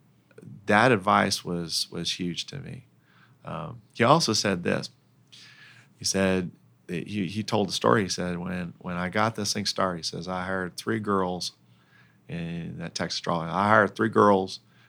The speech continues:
and I asked them to help me, and they had no idea what they're doing. It cost me about two hundred thousand dollars in, to, to learn that that was not the way to do it.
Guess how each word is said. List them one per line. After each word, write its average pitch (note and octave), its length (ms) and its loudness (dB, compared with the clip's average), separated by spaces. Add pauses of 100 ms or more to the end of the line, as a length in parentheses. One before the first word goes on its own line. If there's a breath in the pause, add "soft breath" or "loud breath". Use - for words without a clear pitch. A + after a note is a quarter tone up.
(160 soft breath)
and E2+ 180 -6
I F#2 160 0
asked F#2 220 0
them F#2+ 200 -2
to E2 60 -6
help F#2 320 -4
me, F#2 300 -10 (420 soft breath)
and E2+ 100 -6
they F2+ 160 -4
had E2 300 -6
no F#2+ 220 -2
idea F#2 340 -2
what F2 160 -6
they're F2 120 -8
doing. E2 340 -8
It F2+ 160 -6
cost F2 360 -2
me F2 160 -10
about E2+ 340 -6
two G2 160 -4
hundred F#2+ 240 -4
thousand F2+ 360 -4
dollars F#2 640 -2 (640 soft breath)
in, - 260 -12 (580)
to, F2 160 -4
to F2+ 200 -4
learn F#2+ 460 4
that E2 120 -12
that F#2 220 0
was E2 140 -8
not E2+ 240 -4
the - 60 -12
way E2 220 -6
to D2+ 80 -12
do E2 240 -6
it. - 120 -12